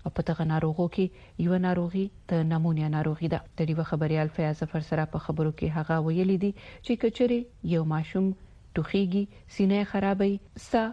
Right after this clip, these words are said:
په ګران اغستی شي او ولګی ختمه شي، نو دا د نمونیا نښې کیدای شي او زر تر زره دغه ماشوم د ماشومانو ډاکټر ته بوتلل پکار دي.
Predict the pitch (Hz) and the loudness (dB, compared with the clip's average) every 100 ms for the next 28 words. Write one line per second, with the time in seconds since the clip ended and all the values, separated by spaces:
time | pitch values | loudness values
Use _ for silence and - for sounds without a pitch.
0 | - - 165 151 175 185 185 185 - 190 | -8 -2 -2 2 2 2 2 0 0 -4
1 | 185 202 196 - - - 202 208 - - | -2 -2 -4 -8 -10 -2 0 -2 -8 -4
2 | 175 208 208 180 - - 175 170 - 185 | 0 2 2 0 -2 -4 -2 -2 0 -4
3 | - - 170 170 165 - 151 175 175 170 | -6 -6 0 0 0 -4 -2 0 0 0
4 | 160 160 170 165 165 160 156 151 156 156 | 0 0 0 2 2 0 -2 -4 -2 -2
5 | 165 - 165 - - - - 151 135 180 | -2 -2 -8 -10 -20 -20 -4 -2 0 0
6 | 196 180 190 185 165 160 160 156 156 202 | 2 0 0 0 -2 -4 -2 -2 -2 -2
7 | 196 - 196 196 202 214 208 202 202 170 | -4 -4 0 2 2 0 0 0 0 -2
8 | - 180 165 - - - 170 - 156 151 | -2 -4 -2 -4 -4 -4 -2 0 -2 -2
9 | 160 170 160 | -2 -2 0